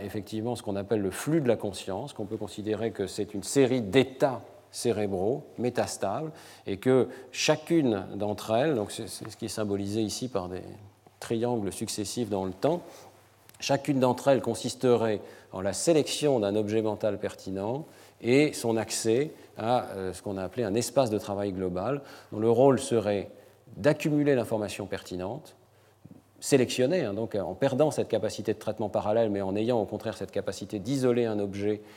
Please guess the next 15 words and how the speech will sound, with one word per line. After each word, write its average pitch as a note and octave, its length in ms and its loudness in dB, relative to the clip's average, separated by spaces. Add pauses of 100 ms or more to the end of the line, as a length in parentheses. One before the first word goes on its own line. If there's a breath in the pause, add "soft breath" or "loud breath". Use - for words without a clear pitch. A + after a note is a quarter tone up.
(160 loud breath)
et G2 60 -6
de F#2+ 100 0
raffiner B2+ 440 2
sa G#2+ 140 0
précision, G2 560 -4 (480 loud breath)
de A2 120 0
le A#2 120 4
stocker D#3 560 4 (360)
à A2 80 -6
court - 260 -8
terme B2 360 -2 (360 loud breath)
et C3+ 220 6
de G#2+ 180 0
diffuser C#3 680 0
l'information, A2 840 0